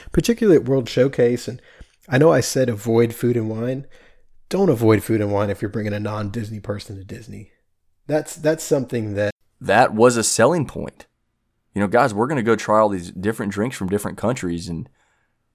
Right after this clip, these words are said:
Speaker 2: that's something that's interesting. You know, if you can't travel the world, you know, you get a little,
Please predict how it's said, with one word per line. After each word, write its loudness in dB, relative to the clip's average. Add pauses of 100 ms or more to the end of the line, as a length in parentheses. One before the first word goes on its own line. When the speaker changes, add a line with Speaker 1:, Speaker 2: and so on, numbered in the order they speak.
(160)
Speaker 2:
that's 2
something 0
that's 0
interesting. -2
You -6
know, 0
if -2
you -2
can't -4
travel 0
the -2
world, -4
you -4
know, -2
you -2
get 2
a 2
little, 0